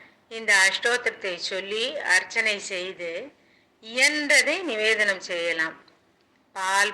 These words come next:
பழம், கல்கண்டு, பாயசம், பொங்கல், சுண்டல் எது முடியறதோ அதை வந்து நிவேதனம் செய்து கௌரி தேவியை வேண்டிக் கொண்டால்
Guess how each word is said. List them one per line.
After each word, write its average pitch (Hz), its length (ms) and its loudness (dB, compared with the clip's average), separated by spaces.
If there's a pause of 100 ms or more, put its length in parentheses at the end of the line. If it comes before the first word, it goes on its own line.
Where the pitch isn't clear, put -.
பழம், 185 500 4
கல்கண்டு, 185 640 2 (140)
பாயசம், 180 720 0 (140)
பொங்கல், 185 540 -4 (680)
சுண்டல் 190 540 -4 (180)
எது 202 280 -4
முடியறதோ 196 580 -2 (140)
அதை 190 280 0
வந்து 175 280 -4 (600)
நிவேதனம் 202 640 -2
செய்து 185 480 -6 (960)
கௌரி 208 400 -4
தேவியை 185 560 -2
வேண்டிக் 196 440 -6
கொண்டால் 165 500 -4